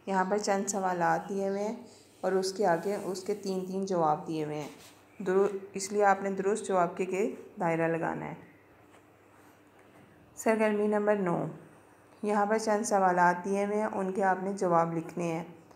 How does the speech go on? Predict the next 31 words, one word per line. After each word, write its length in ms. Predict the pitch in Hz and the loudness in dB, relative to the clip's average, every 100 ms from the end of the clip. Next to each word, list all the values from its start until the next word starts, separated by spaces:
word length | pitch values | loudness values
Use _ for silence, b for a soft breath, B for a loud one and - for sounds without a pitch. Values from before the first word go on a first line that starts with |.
| - 202 | -8 -2
मैंने 220 | 190 196 | 0 0
उनके 180 | 202 202 | 0 0
जवाब 280 | 196 185 | 2 2
तहरीर 480 | 185 190 196 185 185 | 0 -2 0 -2 -2
कर 140 | 185 175 | -2 -2
दिए 240 | 180 208 | -4 -6
हैं, 220 | 226 240 | -4 -4
आप 260 | 180 175 175 | -2 -4 -4
उसको 220 | 185 202 | -8 -6
कॉपी 300 | 196 175 175 | -2 -2 -2
करके 320 | 175 170 175 | -4 -4 -2
लिख 180 | 185 180 | -6 -6
सकते 340 | - 165 - 143 | -8 -10 -10 -12
हैं। 240 | 135 - - - _ _ _ _ _ _ _ _ _ - - - _ _ - - - - | -12 -16 -20 -20 _ _ _ _ _ _ _ _ _ -20 -20 -20 _ _ -20 -20 -20 -16
सरगर्मी 480 | - 202 196 196 202 | -2 0 2 2 2
नंबर 300 | 208 196 202 | 2 2 2
दस, 540 | 202 160 151 - - B B B B - | 2 0 0 -2 -10 B B B B -14
सहावत 520 | - 214 214 202 196 196 | -6 -2 2 4 2 2
के 80 | |
मुआशरी 520 | 220 208 185 185 202 208 | 2 2 2 0 -2 -2
फ़-, 360 | 202 190 196 | -2 -4 -4
मुआशरती 640 | 190 190 196 196 185 190 | -2 0 0 0 0 -2
फ़वाइद 440 | 202 196 180 160 165 | -2 2 4 4 2
लिखें। 440 | 170 165 - 151 - B B B - 208 | -4 -6 -4 -4 -6 B B B -4 4
यहाँ 200 | 202 202 | 4 6
पर 100 | 214 | 4
मैंने 240 | 208 196 | 4 2
कुछ 460 | 196 196 - - - | 0 -4 -4 -10 -6
फ़वाइद 420 | - 190 175 175 | 0 4 6 4
लिखे 320 | 180 175 - | 0 -4 -2
हैं, 260 | 214 240 | -2 -4